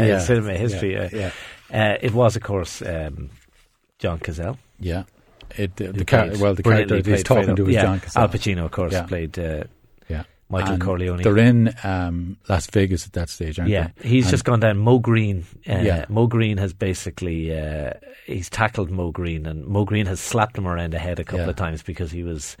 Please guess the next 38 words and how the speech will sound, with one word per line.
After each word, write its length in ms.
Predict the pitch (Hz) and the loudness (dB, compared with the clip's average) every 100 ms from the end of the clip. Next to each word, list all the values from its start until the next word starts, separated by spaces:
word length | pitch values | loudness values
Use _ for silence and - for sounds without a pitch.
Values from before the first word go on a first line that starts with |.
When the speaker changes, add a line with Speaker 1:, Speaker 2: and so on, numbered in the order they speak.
| - | -10
Speaker 1:
Yeah. 120 | 90 80 | -8 -6
Speaker 2:
doing 160 | 87 95 | -4 -4
something 340 | - 95 90 | -4 -6 -6
with 120 | 82 | -6
a 40 | 82 | -6
couple 220 | - 92 | -8 -6
of 80 | 92 | -8
cocktail 440 | - 85 - 85 | -8 -10 -8 -6
waitresses 500 | 82 85 - 87 87 | -6 -8 -10 -10 -10
that 120 | - | -6
he 60 | 87 | -6
shouldn't 200 | - 104 | -2 0
Speaker 1:
Yeah. 60 | 87 | 0
Speaker 2:
have 80 | 80 | -2
been 140 | 85 | -6
doing. 260 | 82 82 71 - - _ _ | -6 -8 -10 -16 -20 _ _
And, 260 | 85 82 82 | -6 -4 -4
uh, 200 | 82 82 | -4 -4
then 240 | - 90 - | -4 -6 -8
he, 260 | - - - | -12 -10 -8
but 120 | - 101 | -2 0
he 60 | |
jumps 320 | 95 107 95 113 | 2 0 0 -2
in 180 | 92 82 | -2 -4
defending 480 | - 110 95 87 | -6 -4 -4 -4
Mo 160 | 80 82 | -4 -4
Green 280 | 78 80 73 | -4 -8 -8
against 440 | 76 87 87 82 - | -4 -4 -4 -6 -10
Speaker 1:
Yeah. 40 | |
Speaker 2:
Michael, 320 | 76 73 73 73 | -10 -8 -8 -10
and 200 | 73 - | -10 -10
Michael 260 | 78 73 | -10 -10
takes 240 | - 82 - | -12 -14 -14
a 40 | |
dim 280 | 87 85 78 | -10 -8 -8
view 180 | 76 76 | -8 -8
of 100 | |
it. 60 | 78 | -10